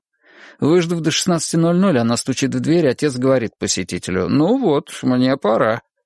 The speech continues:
А случай комический, но как по-иному читается сегодня его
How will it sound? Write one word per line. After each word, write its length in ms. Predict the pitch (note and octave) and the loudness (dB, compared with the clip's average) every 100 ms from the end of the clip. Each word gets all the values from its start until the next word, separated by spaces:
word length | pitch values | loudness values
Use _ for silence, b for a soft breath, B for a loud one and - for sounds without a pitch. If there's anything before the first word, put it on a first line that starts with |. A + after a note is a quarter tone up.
| _ _ - | _ _ -4
А 140 | B2 | -2
случай 440 | - C3+ C3 - | 0 0 0 -2
комический, 680 | A2+ B2 B2 C#3+ - - B2+ | 0 0 0 -2 -4 -4 -2
но 220 | A#2 B2 - | 0 0 -4
как 260 | - G#3 _ | -4 -4 _
по-иному 500 | - F#2 - G3+ - | -4 -2 0 0 -2
читается 520 | - - C3+ C3+ - | -4 -2 -2 -2 -4
сегодня 500 | B2 A#2+ C#3+ C3 B2+ | -2 0 0 0 0
его 280 | A2+ A#2+ C#3 | 0 0 0